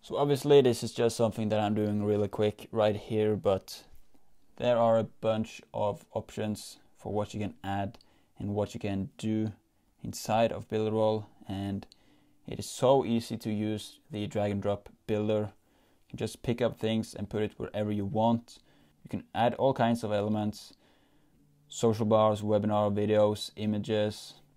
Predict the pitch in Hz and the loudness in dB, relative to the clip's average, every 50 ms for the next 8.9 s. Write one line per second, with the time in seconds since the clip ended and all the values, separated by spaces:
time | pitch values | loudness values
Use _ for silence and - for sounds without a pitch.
0 | _ - - - 104 104 107 104 107 107 104 - - - - 113 104 110 110 101 | _ -18 -8 -4 -2 -2 0 0 0 -2 -2 -4 -6 -6 -6 -4 -4 -2 -4 -6
1 | - - 113 110 107 107 101 - 107 110 107 - - 113 110 107 - - - - | -4 -2 -2 0 0 -2 -2 -2 -2 -4 -4 -4 -4 -4 -4 -4 -4 -8 -14 -20
2 | - - _ _ _ _ _ _ _ - 113 123 120 - 117 110 107 104 98 - | -20 -20 _ _ _ _ _ _ _ -2 0 0 0 0 -2 -2 -2 -4 -4 -6
3 | 107 104 101 - - - - - 104 104 107 104 104 98 87 - - - - - | -6 -6 -6 -6 -10 -14 -10 -6 -4 -2 -2 -2 -2 -4 -4 -8 -12 -20 -14 -10
4 | 95 95 98 98 92 92 90 82 - - - - - 101 98 95 95 - - - | -6 -4 -2 -2 0 -2 -2 -4 -6 -10 -14 -14 -12 -10 -8 -10 -10 -12 -12 -10
5 | - 92 92 92 - - - - 92 92 85 82 - - - - _ _ _ - | -8 -6 -6 -6 -8 -12 -14 -10 -8 -6 -6 -6 -8 -12 -16 -20 _ _ _ -4
6 | 107 117 139 143 - 175 139 117 - 117 120 120 117 110 104 98 107 104 104 104 | 0 2 2 4 4 4 4 4 4 4 4 4 2 0 0 -2 -2 -2 -2 -4
7 | 104 101 - - 113 110 107 107 - - - _ _ - - - 104 - 107 101 | -4 -4 -2 0 2 2 2 0 -4 -12 -20 _ _ -14 -10 -10 -10 -8 -8 -8
8 | 98 - 95 95 - - - - - - 107 104 110 123 131 131 - | -8 -6 -8 -8 -8 -12 -18 -18 -12 -6 -2 0 0 0 0 -2 -6